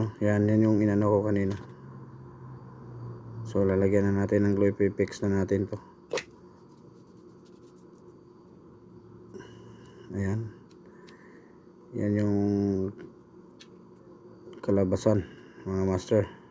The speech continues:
Ayan. So, maliban dyan,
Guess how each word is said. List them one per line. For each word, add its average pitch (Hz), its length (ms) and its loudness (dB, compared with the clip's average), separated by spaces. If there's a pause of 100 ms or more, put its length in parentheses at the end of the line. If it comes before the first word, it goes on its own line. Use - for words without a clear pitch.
(2500)
Ayan. 90 400 -4 (1400)
So, 107 160 2
maliban 107 560 6
dyan, 95 320 2